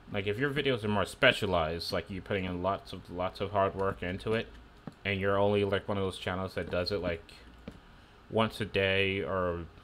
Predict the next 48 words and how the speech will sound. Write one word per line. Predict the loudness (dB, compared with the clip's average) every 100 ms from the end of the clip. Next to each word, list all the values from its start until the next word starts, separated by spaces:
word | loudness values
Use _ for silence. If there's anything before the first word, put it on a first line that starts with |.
| -20 -20 -20 -20 -20 -6
you | -2
know, | -2
five | 2 4 4
days | 2 2
out | 0
of | 0
a |
week, | -4 -4 -6 -10 -20 -20 -20 -20 -20 -20 -16 -16 -16 -20 -20 -8
you're | -2
gonna | 0 0
fight | 2 2
those | 2 -4
claims. | 2 2 2 0 -6
But | -2 -2
if | 0
you're | 0
one | 2
of |
the | 0
bigger | 0 0 2
channels | 2 2 0 -2
who |
just | -4 -4 -4
constantly | -4 -4 0 4
has | 4 0
to | -6
produce | -4 -6 -6
videos | -8 0 2 2 2
after | 0 -2 -2
videos, | 2 4 2 2
or | 4
you | 4
have | 4
multiple | 2 2 2 2 2
channels, | 2 0 2 0 -2 -6 -18 -18 -18 -18 -20 -20 -20 -18 -18 -18 -20 -20 -20 -6
what's | -4 -2
the |
chances | 0 0 0
of | -4 -2
you | -4
finding | 0 2 2
claims | -2 -2 -2 -2
for | -4
every | -2 0 2
last | 2 0
one | -2 -2
of |
them? | -2 -6